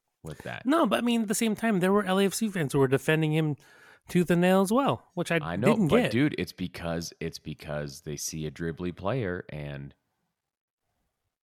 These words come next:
Speaker 1: that, and that's it. That, yeah, like, everybody just becomes enthralled. Like, "Oh, he out dribbled them."
Speaker 2: Yeah, dribbly player makes,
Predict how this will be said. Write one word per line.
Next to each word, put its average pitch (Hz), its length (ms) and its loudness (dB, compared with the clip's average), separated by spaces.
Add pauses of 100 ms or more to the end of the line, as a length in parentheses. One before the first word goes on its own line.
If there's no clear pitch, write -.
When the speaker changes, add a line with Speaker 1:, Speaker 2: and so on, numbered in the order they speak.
(280)
Speaker 1:
that, - 220 -6
and 90 160 -4
that's 80 220 -4
it. - 200 -2
That, 90 100 -8
yeah, 73 140 -6
like, 87 160 -6
everybody 90 320 -4
just 87 220 -10
becomes 95 340 -10
enthralled. 78 720 -6
Like, - 240 -18
"Oh, 82 380 -6 (1200)
he - 160 -16
out 69 160 -12
dribbled 71 380 -12
them." 64 180 -16 (480)
Speaker 2:
Yeah, 113 120 -10 (440)
dribbly 143 400 6
player 127 440 2 (1400)
makes, 127 340 -6